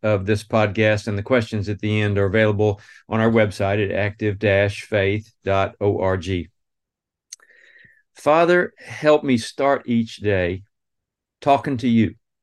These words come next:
seeking your way. Tune my heart to hear your voice. Help me as I make each choice. Help my mind to see your plan. Give me strength to know I can.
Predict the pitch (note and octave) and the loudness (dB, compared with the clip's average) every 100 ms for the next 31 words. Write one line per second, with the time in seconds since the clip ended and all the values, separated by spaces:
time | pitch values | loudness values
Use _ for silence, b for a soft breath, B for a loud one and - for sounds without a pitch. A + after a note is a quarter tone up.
0 | _ _ _ _ _ - C3 A2+ A#2 G#2+ | _ _ _ _ _ -4 -2 0 0 2
1 | B2 G#2+ F2+ G#2 - _ _ _ _ _ | 2 2 -2 -8 -16 _ _ _ _ _
2 | _ _ _ _ _ - - D3 D3+ C3+ | _ _ _ _ _ -12 -2 0 2 0
3 | A#2+ A2 C3+ G2+ - G2+ F#2 G2+ F#2 F2+ | 0 0 0 0 -2 -4 0 0 0 -2
4 | E2 F#2+ G#2+ G#2 - - _ _ _ _ | -4 -4 -4 -6 -12 -18 _ _ _ _
5 | _ _ - C3 A#2+ F#2+ F2 G2+ _ _ | _ _ -2 0 0 -2 -2 -4 _ _
6 | _ _ _ - G2+ G2 F2+ G2 G#2+ F2 | _ _ _ -2 0 2 0 0 0 0
7 | G#2+ G#2 - - D#3+ - - - - _ | -2 -2 -10 -2 -2 -2 -6 -14 -18 _
8 | _ _ b b b _ _ _ _ _ | _ _ b b b _ _ _ _ _
9 | _ - D3+ D3 B2 G#2+ A2 C3+ D#3 G2+ | _ 0 0 2 2 4 4 4 4 2
10 | F#2 E2 F#2+ - D3 B2 C#3+ C#3 - G#2 | 0 -2 -6 -2 0 2 4 2 0 -2
11 | F2 F2 E2 - _ b b - A2 A2+ | -2 -6 -10 -18 _ b b -2 4 4
12 | G2+ - C3 A#2+ A2+ - - _ - G#2 | 2 0 2 2 -2 -14 -20 _ -2 0
13 | F#2 F2 - A2 F2+ E2+ | 2 0 -2 -2 -2 -8